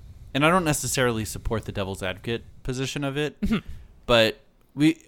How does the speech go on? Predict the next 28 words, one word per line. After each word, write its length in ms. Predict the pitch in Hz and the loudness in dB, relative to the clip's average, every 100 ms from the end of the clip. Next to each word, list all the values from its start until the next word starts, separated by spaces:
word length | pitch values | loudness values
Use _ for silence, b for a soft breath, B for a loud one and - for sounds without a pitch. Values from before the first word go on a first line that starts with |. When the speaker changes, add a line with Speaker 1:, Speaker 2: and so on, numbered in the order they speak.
| 123 | -4
Speaker 1:
we 140 | 147 | -4
definitely 420 | 135 160 156 180 | 2 2 4 0
don't 180 | 156 143 | 0 0
want 120 | 143 | 0
scenarios 520 | - 123 113 113 107 | -2 -2 0 0 -2
where, 600 | 101 101 98 95 95 98 - - - - _ - _ - _ _ _ _ _ _ _ _ - | -4 -4 -2 -2 -4 -6 -12 -20 -20 -20 _ -20 _ -20 _ _ _ _ _ _ _ _ -14
I 120 | 107 110 | -6 -2
guess, 360 | 110 - - - - | -2 -2 -10 -14 -12
teams 340 | - 117 107 | -4 -4 -2
have 160 | 101 90 | -6 -2
absolutely 500 | 95 104 - 87 90 | -4 -4 -6 -8 -6
no 180 | 95 | -8
say 320 | 87 - 87 87 | -6 -6 -6 -6
in, 380 | 87 85 85 - _ - | -10 -12 -14 -18 _ -12
in 140 | 95 | -12
contracts, 640 | 85 87 80 - - - 87 | -8 -10 -8 -10 -12 -10 -8
right? 300 | 90 87 - b b b b b _ - - _ - | -4 -4 -6 b b b b b _ -20 -20 _ 0
Like, 280 | 113 - - - - | 0 -2 -14 -20 -20
there, 280 | - 131 127 | -4 0 0
there 180 | 127 151 | 2 4
has 200 | 170 - | 4 2
to 80 | 170 | -4
be 100 | 156 | -2
some 400 | - 127 117 - | -2 0 -2 -4
middle 320 | 107 104 107 | -4 -2 -2
ground 260 | 98 95 92 | -2 -4 -6
between, 400 | 92 - 95 90 | -8 -8 -8 -8
like, 340 | 85 85 - | -10 -10 -14